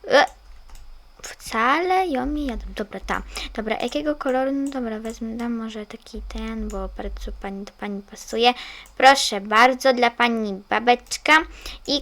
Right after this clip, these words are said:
kawusia. Dobra, tutaj trzeba wziąć mleczko. O, dobra. Ek, ek. Coś tutaj trzeba zrobić.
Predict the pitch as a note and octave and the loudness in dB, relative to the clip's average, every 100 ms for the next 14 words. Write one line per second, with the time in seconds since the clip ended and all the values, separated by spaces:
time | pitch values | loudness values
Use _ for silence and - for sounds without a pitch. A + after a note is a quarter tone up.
0 | - C#4+ C4+ B3+ C4 B3+ - G3+ - - | 2 4 6 6 2 2 -2 -2 -4 -8
1 | - G#3+ G3+ - G#3 - - G3 F#3 F#3 | -8 -6 -8 -8 -10 -8 -10 -10 -10 -12
2 | - G3 F#3 G3 G#3 - - - - - | -12 -12 -10 -10 -10 -10 -14 -14 -16 -8
3 | B3+ C4 C#4 C#4 - - G#3 G#3+ A#3 B3 | -2 0 0 0 -4 -8 -8 -6 -4 -2
4 | C4 B3 A3+ G3+ G#3+ A#3 C4+ - - - | -2 -4 -8 -8 -4 -4 -4 -8 -18 -20
5 | - A#3 G#3 A3 B3 D4 - - A3 G#3+ | -16 -14 -10 -6 -6 -6 -10 -10 -10 -8
6 | G#3+ C4 D4 - - A3+ - - G#3+ G3+ | -6 -6 -6 -10 -6 -6 -6 -8 -6 -6
7 | G3+ - G3 G3+ - C#4 D4 D4 D#4 D#4+ | -8 -10 -10 -8 -4 -2 -2 -2 -4 -4
8 | E4 E4+ - | -4 -6 -10